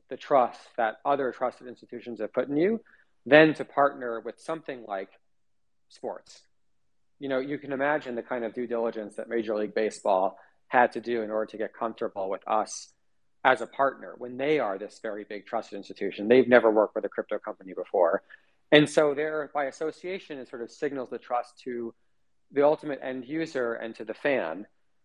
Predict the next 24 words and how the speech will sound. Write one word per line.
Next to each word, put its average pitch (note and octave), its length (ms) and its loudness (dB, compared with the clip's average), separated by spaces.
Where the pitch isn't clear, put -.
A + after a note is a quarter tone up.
who A#2+ 360 2
sees D#3+ 320 2
us A#2 260 6
and A2+ 220 -8
now A#2+ 220 4
has A#2+ 160 0
this A2 140 -14
positive A#2+ 380 -2
association, B2+ 680 -4
is G#2+ 200 -10
getting A#2+ 200 -4
that G#2+ 100 -4
impression A#2 480 -2
all G2+ 140 -4
the G2 80 -12
time. G2+ 400 -8
And D#3 80 0
we D#3 100 2
think E3+ 280 0
that C3+ 180 6
has C#3+ 120 -2
paid B2+ 160 -2
off A2+ 260 -2
massively, D3+ 600 -12